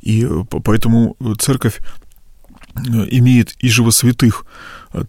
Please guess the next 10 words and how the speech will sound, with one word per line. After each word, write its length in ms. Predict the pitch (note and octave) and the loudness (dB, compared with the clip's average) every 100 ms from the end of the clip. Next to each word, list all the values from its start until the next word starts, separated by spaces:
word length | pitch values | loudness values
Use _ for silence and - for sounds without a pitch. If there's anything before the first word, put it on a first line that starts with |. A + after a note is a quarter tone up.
| - | 2
тысячи 440 | E3 D3 B2 A2+ | 4 4 2 2
и 40 | B2 | 2
тысячи 480 | - G3+ C#3 A#2 G#2 | 2 2 2 0 2
людей, 480 | A2 G2+ G2 C3 - | 2 2 0 -2 -6
а 140 | C3 | -2
осуждает 580 | A#2 A#2+ G#2+ C#3+ D3 - | 0 0 0 2 2 0
там 180 | - - | -2 -2
Ария, 300 | C3+ D#3+ D3 | 0 2 2
Нестория, 640 | A2+ A2+ - C#3+ D3 B2 G#2+ A#2 | 2 2 0 0 0 0 0 2
Иуду, 400 | B2 D3 B2+ | 2 2 -2